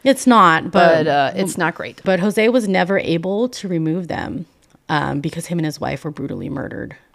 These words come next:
Speaker 1: right when he was in the process
Speaker 2: Of taking them
Speaker 1: of
Speaker 2: out of the
Speaker 1: taking
Speaker 2: will?
Speaker 1: them out of the will.
Speaker 2: Oh,
Speaker 1: Yeah.
Speaker 2: damn.
Speaker 1: When police arrive at the home on August twentieth, they walk into a very gruesome crime scene.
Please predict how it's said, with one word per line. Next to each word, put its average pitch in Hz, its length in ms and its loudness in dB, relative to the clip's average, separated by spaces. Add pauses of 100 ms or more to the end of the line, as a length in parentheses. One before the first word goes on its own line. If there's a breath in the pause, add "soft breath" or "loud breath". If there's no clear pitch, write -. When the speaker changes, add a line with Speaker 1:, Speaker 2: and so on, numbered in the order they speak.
Speaker 1:
right 151 280 -4
when 147 160 -6
he 139 160 -4
was 127 500 -4
in 143 140 -4
the - 60 -6
process - 800 -10 (140)
Speaker 2:
Of - 180 -8
taking 165 260 -2
them 143 140 2
Speaker 1:
of 139 60 -4
Speaker 2:
out 151 100 -4
of 151 60 -4
the 160 60 0
Speaker 1:
taking 147 200 0
Speaker 2:
will? - 80 0
Speaker 1:
them - 40 2
out 117 140 0
of - 60 -6
the - 60 -6
will. 82 320 -8
Speaker 2:
Oh, - 360 -10 (140)
Speaker 1:
Yeah. - 240 -10 (300)
Speaker 2:
damn. - 480 -20
Speaker 1:
When 226 160 2
police 247 360 4
arrive 180 460 2 (280)
at 185 180 0
the 196 80 -2
home 147 380 0
on 147 220 -4
August 143 280 -4
twentieth, 135 320 -4
they 160 100 -4
walk 170 260 0
into 185 240 -6
a 160 40 -2
very 147 400 -2
gruesome 127 360 -10
crime 117 260 -8
scene. 82 320 -12